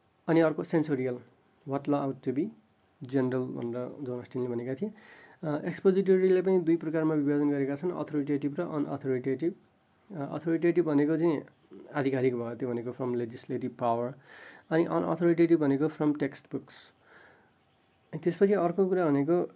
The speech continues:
called natural law is nonsense upon stilts। त्यो भनेको चाहिँ, अ, नेचुरल ल चाहिँ, अ, एउटा ननसेन्स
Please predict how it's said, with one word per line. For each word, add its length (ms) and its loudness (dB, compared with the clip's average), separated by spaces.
called 340 4
natural 280 -2
law 340 4
is 40 -4
nonsense 800 0
upon 260 2
stilts। 1080 -4
त्यो 140 6
भनेको 360 4
चाहिँ, 300 0
अ, 60 -16
नेचुरल 640 2
ल 120 2
चाहिँ, 360 -4
अ, 300 -2
एउटा 180 -2
ननसेन्स 680 0